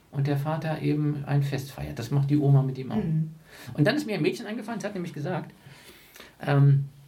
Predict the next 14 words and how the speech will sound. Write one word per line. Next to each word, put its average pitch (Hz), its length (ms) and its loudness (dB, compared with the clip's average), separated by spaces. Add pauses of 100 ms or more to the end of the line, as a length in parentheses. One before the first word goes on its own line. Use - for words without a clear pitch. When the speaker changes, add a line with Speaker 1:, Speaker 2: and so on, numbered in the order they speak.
(420)
Speaker 1:
und - 120 -4
das 110 120 -4
passt 180 240 0
zu 117 100 -4
Julian, 107 480 0 (420)
wenn 180 380 -2
Gott 160 260 -6
sieht, 190 480 -6
ich 180 200 -4
bin 147 240 0
glücklich, - 720 -2 (520)
freut 120 420 -6
er - 120 -12
sich. - 320 -16